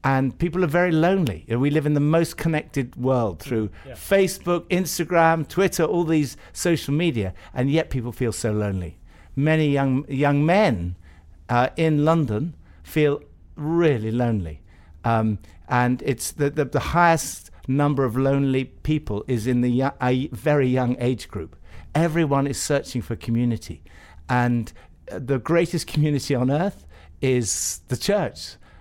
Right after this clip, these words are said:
Speaker 1: the, the body of Christ. And so people come on Alpha,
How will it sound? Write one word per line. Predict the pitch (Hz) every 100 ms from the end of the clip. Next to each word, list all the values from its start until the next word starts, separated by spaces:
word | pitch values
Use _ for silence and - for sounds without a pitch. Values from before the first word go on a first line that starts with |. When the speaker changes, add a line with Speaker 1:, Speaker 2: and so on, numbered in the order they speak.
| -
Speaker 1:
the, | 123 127
the | 127 120
body | 107 139 135
of | -
Christ. | - 170 131 - - - -
And | -
so | 147 170
people | 196 185
come | 180 180
on | 151
Alpha, | 135 175 - 180